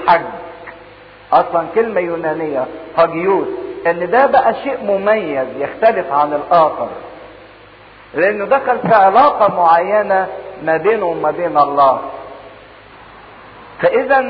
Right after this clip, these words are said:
القديسين دول هم الناس اللي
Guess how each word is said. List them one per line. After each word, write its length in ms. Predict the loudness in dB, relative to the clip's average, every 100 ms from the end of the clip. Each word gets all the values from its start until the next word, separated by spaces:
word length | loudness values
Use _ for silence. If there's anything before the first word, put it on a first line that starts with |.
| -6 -4
القديسين 840 | -4 -2 -4 -4 -10 -8 -8 -4 2
دول 220 | 2 4
هم 240 | 0 0
الناس 440 | -2 2 2 2 -2 -8 -12 -14 -16 -16 -18 -18 -20 -6 0
اللي 220 | 2 2